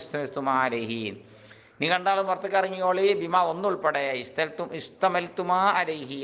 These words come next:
ആ ഒന്നിന് വേണ്ടി നിങ്ങൾ ചുറ്റിയിരിക്കുന്നു അങ്ങനത്തെ ഒന്നോട് കൂടെ. എന്തിനാ? മിൻ ദുരിയത്തിക്കുമാ, നിങ്ങൾ മംഗളാൽ.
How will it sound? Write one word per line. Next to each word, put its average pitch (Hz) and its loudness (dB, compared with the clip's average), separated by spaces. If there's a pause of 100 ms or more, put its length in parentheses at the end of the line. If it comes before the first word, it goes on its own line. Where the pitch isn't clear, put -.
ആ - 4
ഒന്നിന് 160 -4
വേണ്ടി 160 -4
നിങ്ങൾ 165 -8
ചുറ്റിയിരിക്കുന്നു 170 -4
അങ്ങനത്തെ 156 -4
ഒന്നോട് 139 -2
കൂടെ. 123 0
എന്തിനാ? 135 -2
മിൻ 139 -8
ദുരിയത്തിക്കുമാ, 113 -6
നിങ്ങൾ 107 -6
മംഗളാൽ. 98 -4